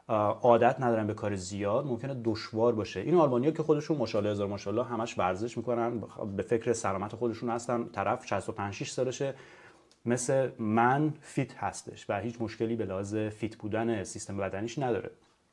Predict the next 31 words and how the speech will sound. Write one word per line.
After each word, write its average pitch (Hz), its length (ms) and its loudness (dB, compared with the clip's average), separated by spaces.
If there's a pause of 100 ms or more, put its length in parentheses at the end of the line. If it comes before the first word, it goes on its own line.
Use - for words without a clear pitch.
(400)
طبیعتاً 120 480 4 (520)
مشکلی 127 340 2
هم 139 100 4
برای 120 160 4
کار 110 200 0
کردن 104 380 -2
نداره، 98 200 -2
ولی 135 380 -2
اگر 143 440 2
افراد 113 460 0
به 104 100 0
خودشون 131 540 -4
نرسن 95 340 -2
و 98 40 -8
سلامتشون 104 580 -6
نرسن 107 540 -4
در 98 140 -2
اون 113 120 -2
سنین 101 380 -4
بالا 95 580 -2 (360)
خیلی - 300 -4
سخت - 380 -2
می‌شه 98 180 -10
همه 92 260 -10
چی - 200 -12
و 95 380 -4 (140)
واقعاً 98 440 -2 (300)
خسته - 360 -2
کننده 101 440 -2
می‌شه. 98 260 -8
پس - 400 -4